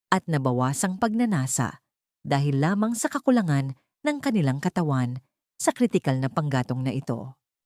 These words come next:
Isipin ninyo ito sa ganitong paraan. Kailangan ng inyong katawan ng tunay at magagamit na enerhiya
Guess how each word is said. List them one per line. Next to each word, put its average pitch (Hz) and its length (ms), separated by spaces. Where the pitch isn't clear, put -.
Isipin 226 480
ninyo 185 260
ito 143 380
sa - 180
ganitong 214 460
paraan. 170 500
Kailangan 180 600
ng 202 80
inyong 180 280
katawan 165 560
ng 233 320
tunay 254 560
at 208 160
magagamit 160 640
na 220 80
enerhiya 214 840